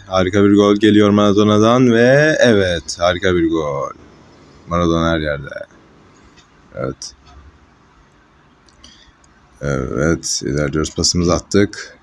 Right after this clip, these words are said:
İlerliyoruz, ilerliyoruz. Gol geliyor mu? Gol tabii ki de geliyor mu? Gelmiyor mu? Geliyor.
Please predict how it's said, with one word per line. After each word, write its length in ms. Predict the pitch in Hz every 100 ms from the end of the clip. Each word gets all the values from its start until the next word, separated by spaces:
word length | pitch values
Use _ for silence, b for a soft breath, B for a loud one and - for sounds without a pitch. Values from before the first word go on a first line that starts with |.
| -
İlerliyoruz, 680 | 71 78 80 78 85 90 85
ilerliyoruz. 800 | 82 82 85 90 98 107 107 -
Gol 160 | 87 85
geliyor 400 | 87 87 87 87
mu? 300 | 95 107 101
Gol 220 | 92 95
tabii 340 | 90 98 92
ki 100 | 85
de 100 | 85
geliyor 480 | 82 76 71 69 71
mu? 320 | 73 85 101 110
Gelmiyor 460 | 95 92 101 104
mu? 120 | 117
Geliyor. 800 | 127 110 110 107 92 85 73 69